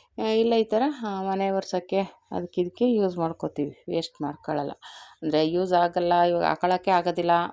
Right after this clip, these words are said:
ಮ್, ಗಲೀಜಾಗಿರುತ್ತೆ, ಇಲ್ಲ ಹರಿದೋಗಿರುತ್ತೆ, ಸ್ಟಿಚಿಂಗ್ ಮಾಡೋಕ್ಕೆ ಆಗಲ್ಲ ಅನ್ನೋಂಗಿದ್ರೆ ಮಾತ್ರ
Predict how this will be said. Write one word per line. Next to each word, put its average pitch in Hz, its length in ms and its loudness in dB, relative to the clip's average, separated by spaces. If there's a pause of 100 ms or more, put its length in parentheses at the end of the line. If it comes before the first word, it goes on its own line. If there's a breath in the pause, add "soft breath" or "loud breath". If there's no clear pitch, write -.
(220)
ಮ್, 170 320 -6
ಗಲೀಜಾಗಿರುತ್ತೆ, 170 760 0
ಇಲ್ಲ 160 180 2
ಹರಿದೋಗಿರುತ್ತೆ, 165 840 0 (120)
ಸ್ಟಿಚಿಂಗ್ 185 500 -6
ಮಾಡೋಕ್ಕೆ 180 380 0
ಆಗಲ್ಲ 170 320 4
ಅನ್ನೋಂಗಿದ್ರೆ 170 640 -2
ಮಾತ್ರ 165 340 -4